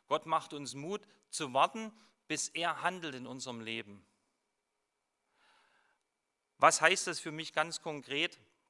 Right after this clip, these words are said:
Das heißt, dass ich warte. Vielleicht bittest du Gott um, um irgendwas Bestimmtes, dass er irgendwas tut in deinem Leben, aber bisher ist davon nichts zu sehen. Und du fragst dich, „Hat's Sinn? Vielleicht muss ich selber einfach die Initiative ergreifen.“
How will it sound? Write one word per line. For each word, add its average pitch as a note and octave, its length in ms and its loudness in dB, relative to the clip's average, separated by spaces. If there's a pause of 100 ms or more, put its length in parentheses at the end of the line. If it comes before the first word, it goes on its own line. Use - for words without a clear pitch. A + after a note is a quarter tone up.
(760)
Das - 240 -4
heißt, D3 500 0 (840)
dass C#3 160 -2
ich B2+ 200 -6
warte. C3+ 380 6 (840)
Vielleicht D3+ 540 6 (200)
bittest A3+ 400 0
du D#3 80 -4
Gott D3+ 280 4
um, D3 320 -8
um D3 160 -8
irgendwas D#3+ 540 -2
Bestimmtes, D#3 720 -2
dass D3 220 -4
er C3+ 100 0
irgendwas D3+ 560 -2
tut G#3+ 240 -6
in C#3+ 160 -8
deinem C3+ 320 4
Leben, C#3 320 -2
aber C#3+ 180 2
bisher F3+ 460 2
ist - 180 -6
davon F3+ 280 0
nichts - 280 -2
zu F3 80 -2
sehen. D#3 460 2 (440)
Und B2 100 -8
du C3 80 0
fragst C#3 400 8
dich, D#3 220 -8 (100)
„Hat's - 400 4
Sinn? A3+ 240 2
Vielleicht F#3 360 4
muss F3+ 160 -8
ich F#3 140 -4
selber G3 300 2
einfach D3 300 -4
die C3 180 -8
Initiative C#3 720 -4
ergreifen.“ G#2+ 600 -4